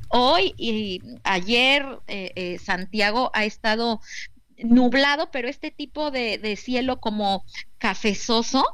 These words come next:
de que están llegando, pues, los vientos de, de, de los incendios ha-, hacia acá. Entonces, ha sido una afectación, pues, obviamente la más delicada, la más importante y la más lamentable, las vidas,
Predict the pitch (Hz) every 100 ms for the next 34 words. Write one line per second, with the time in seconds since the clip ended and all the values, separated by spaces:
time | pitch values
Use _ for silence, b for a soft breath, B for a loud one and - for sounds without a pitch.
0 | B B B - 208 - 208 - 240 226
1 | 254 240 254 220 214 226 196 185 185 175
2 | 180 190 208 226 233 185 170 - 165 160
3 | - 170 170 160 - 165 - 185 190 202
4 | 185 165 - 165 180 180 277 339 285 254
5 | 247 285 B B B 240 254 302 285 294
6 | 311 247 - 202 - 247 254 - - -
7 | 185 208 226 220 208 214 190 190 196 202
8 | 180 - 190 196 190 175 175 - 190 175
9 | - 175 175 196 170 165 185 185 170 -
10 | 160 190 202 170 165 185 190 202 359